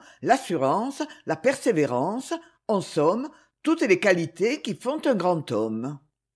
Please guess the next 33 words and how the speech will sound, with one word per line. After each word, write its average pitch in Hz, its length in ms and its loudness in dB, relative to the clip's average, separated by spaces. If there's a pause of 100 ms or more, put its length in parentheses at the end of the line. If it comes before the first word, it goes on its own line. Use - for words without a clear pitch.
(600)
Monsieur 196 280 2
Dalton 185 580 2
attendait 208 480 2
avec 131 240 2
impatience 196 760 0 (280)
le 180 100 6
moment 180 460 2
qui 285 140 0
devait 151 260 6
l'amener 233 420 4
près 311 180 -2
de 247 100 4
vous, 131 280 0
mademoiselle 151 460 2
Arden, 143 500 2 (300)
dit 165 100 2
Margrave. 139 720 0 (480)
Depuis 180 300 6
longtemps, 202 580 2 (160)
il 165 160 -4
connaissait 269 460 0
les 170 120 8
clauses 196 300 6
du 131 240 0
testament 214 500 2
de 147 60 0
votre 135 300 -2
oncle, 202 420 2 (340)
que 202 100 4
vous 156 160 4
n'avez 240 340 2
apprises 233 600 0
qu'aujourd'hui. « 147 800 0